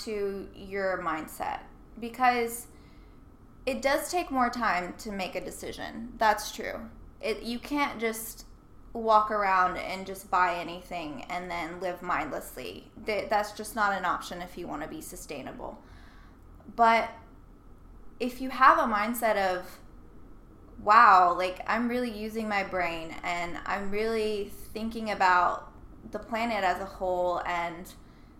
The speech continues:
thinking about everyone that's been involved in this process,"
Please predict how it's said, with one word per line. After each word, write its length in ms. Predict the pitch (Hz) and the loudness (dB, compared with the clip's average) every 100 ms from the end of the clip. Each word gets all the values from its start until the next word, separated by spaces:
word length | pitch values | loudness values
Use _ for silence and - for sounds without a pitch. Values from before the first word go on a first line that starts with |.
| - | -12
thinking 320 | 240 262 269 254 | -6 -4 -4 2
about 360 | 226 202 - | 6 8 6
everyone 480 | 202 208 220 202 196 | 2 0 0 0 0
that's 160 | 190 - | -2 -2
been 100 | 202 | 0
involved 420 | 196 175 165 170 | 2 4 4 2
in 120 | 196 | -4
this 160 | 180 - | -8 -8
process," 760 | 180 175 - 254 277 285 - | -2 0 2 2 2 -2 -12